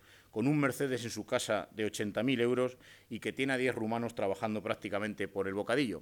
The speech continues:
Esto lo decía el Partido Socialista de La Roda, concretamente, como digo, la secretaria del alcalde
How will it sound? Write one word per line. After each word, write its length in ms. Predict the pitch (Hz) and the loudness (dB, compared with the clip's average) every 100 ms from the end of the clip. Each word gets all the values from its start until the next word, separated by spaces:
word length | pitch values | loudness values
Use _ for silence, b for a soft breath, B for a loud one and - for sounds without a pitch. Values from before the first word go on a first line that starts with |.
| - | -8
Esto 240 | 101 - | -8 0
lo 80 | 120 | 2
decía 460 | 117 107 123 123 117 | 2 2 2 4 4
el 100 | 107 | 2
Partido 320 | 101 123 120 | -4 -2 -4
Socialista 720 | 107 104 107 107 110 101 90 B B B B B | -4 -6 -6 -4 0 0 -2 B B B B B
de 120 | 113 | 2
La 120 | 113 | 6
Roda, 380 | 131 160 170 143 | 8 8 8 6
concretamente, 560 | 104 120 117 117 110 | 0 0 0 0 -2
como 180 | 104 107 | -2 0
digo, 160 | 117 113 | 0 0
la 100 | 101 | -2
secretaria 680 | 104 95 - 113 110 107 - | -4 -6 -2 0 2 0 -4
del 200 | 104 98 | -6 -4
alcalde 640 | 98 95 113 110 107 95 | -4 -2 -2 2 0 0